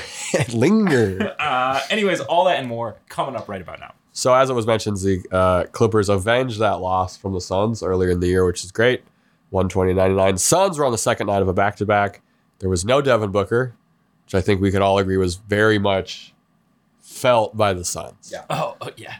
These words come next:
Speaker 3: Definitely.
Speaker 1: Ayton came back and looked good. We also didn't have JaMychal, which we're gonna talk about much later, but, uh, Tomer Early talked to, to JaMychal.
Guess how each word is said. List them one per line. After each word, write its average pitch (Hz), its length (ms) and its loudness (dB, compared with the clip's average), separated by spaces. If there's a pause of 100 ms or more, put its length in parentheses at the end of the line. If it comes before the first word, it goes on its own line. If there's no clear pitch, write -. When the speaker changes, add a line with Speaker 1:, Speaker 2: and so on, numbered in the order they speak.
(100)
Speaker 3:
Definitely. 90 340 -14 (340)
Speaker 1:
Ayton 151 280 -2
came 143 180 0
back 127 200 0
and 123 100 -4
looked 117 180 -2
good. 113 240 4
We 117 160 2
also 190 220 0
didn't 147 160 -8
have 127 140 -2
JaMychal, 104 640 0 (120)
which - 120 -12
we're 101 60 0
gonna 95 100 0
talk 98 160 0
about 92 240 0
much 117 240 -2
later, 113 180 2
but, 139 360 0 (180)
uh, 120 200 2
Tomer 143 440 2
Early 131 280 4
talked 117 380 -2
to, 113 460 4 (120)
to 143 500 4 (540)
JaMychal. 156 500 0